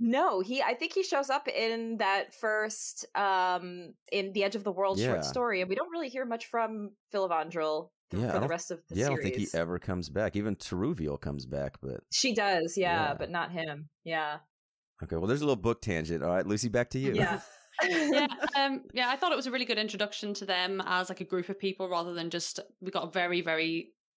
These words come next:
Speaker 3: short, um, snippet of elves in season one, I think, just with the scene with Filavandrel. Um, but I thought Francesca was amazing. Like, I can't see, I can't wait to see where she goes, even, well, later in the series, obviously we know, but we're not gonna talk about it. I thought she was, like, a really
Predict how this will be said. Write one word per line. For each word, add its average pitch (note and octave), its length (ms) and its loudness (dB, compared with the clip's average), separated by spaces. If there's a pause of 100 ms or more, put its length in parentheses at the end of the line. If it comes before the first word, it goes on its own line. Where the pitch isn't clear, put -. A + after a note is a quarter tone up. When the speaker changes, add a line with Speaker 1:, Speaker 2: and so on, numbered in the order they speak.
(100)
Speaker 3:
short, E3+ 480 -2 (160)
um, D#3+ 460 0
snippet E3 420 -4
of D#3+ 180 -4
elves D#3+ 380 0
in D#3+ 240 0
season D#3 380 -2
one, D3+ 160 2
I D#3 80 -2
think, D#3 200 -2
just - 160 -4
with E3 160 -4
the D#3 60 -2
scene D3+ 300 -4
with D3+ 120 -8
Filavandrel. D#3+ 760 0 (500)
Um, D#3+ 580 0
but D#3+ 100 2
I F3 60 0
thought F#3 220 -2
Francesca D#3+ 440 -4
was D#3 100 -2
amazing. D#3 420 -2
Like, D#3+ 120 -4
I D#3+ 60 0
can't E3 260 -4
see, D#3 360 -2 (100)
I - 60 -4
can't D#3+ 180 -2
wait E3+ 140 -2
to F3+ 80 -8
see D#3+ 180 -2
where D#3 160 0
she - 160 -6
goes, D#3 320 -2
even, D#3 300 -2
well, C3 200 0
later D#3 200 0
in C#3 100 -2
the D#3 60 -4
series, C#3+ 400 -2
obviously D3 280 -6
we C#3+ 120 -6
know, C#3+ 200 -2
but - 200 -4
we're - 60 -6
not D#3+ 140 -6
gonna D3+ 140 -6
talk D3 160 -4
about D3 240 -2
it. D#3 140 -4 (360)
I - 100 -4
thought E3 200 0
she - 140 0
was, E3+ 160 -4
like, D#3+ 140 -2
a E3 60 -2
really D#3+ 600 0